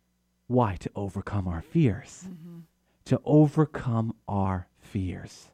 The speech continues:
Speaker 1: And this is so important. And so how do we do that? Well, <laughs> we allow Christ in.
Speaker 2: Mm-hmm.
Speaker 1: You said it. The doors were locked.
Speaker 2: Right.
Speaker 1: They had set up their contraptions.
Speaker 2: Mm-hmm.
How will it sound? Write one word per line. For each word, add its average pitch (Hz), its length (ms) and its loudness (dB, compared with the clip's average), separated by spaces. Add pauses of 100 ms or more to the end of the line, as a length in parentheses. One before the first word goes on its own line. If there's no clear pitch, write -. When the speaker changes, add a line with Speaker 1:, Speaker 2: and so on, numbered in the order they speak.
(580)
Speaker 1:
And 110 160 2
this 127 320 2
is 120 120 -6
so 117 500 -6
important. 110 560 -6 (120)
And 131 160 0
so 131 240 2 (140)
how 160 160 -2
do 165 60 6
we 170 100 6
do 254 140 6
that? 101 200 -2 (560)
Well, - 160 2 (280)
<laughs> - 260 -6
we 220 120 6
allow 156 300 4
Christ 165 420 4
in. 123 240 2 (240)
Speaker 2:
Mm-hmm. 170 320 -14 (140)
Speaker 1:
You 170 140 8
said 233 240 6
it. - 80 -2
The 185 80 8
doors 185 400 12
were 160 140 10
locked. - 640 6
Speaker 2:
Right. 160 280 -14 (260)
Speaker 1:
They 143 100 6
had 147 120 6
set 170 160 6
up 165 100 4
their 156 100 8
contraptions. 143 1000 4
Speaker 2:
Mm-hmm. 214 400 -6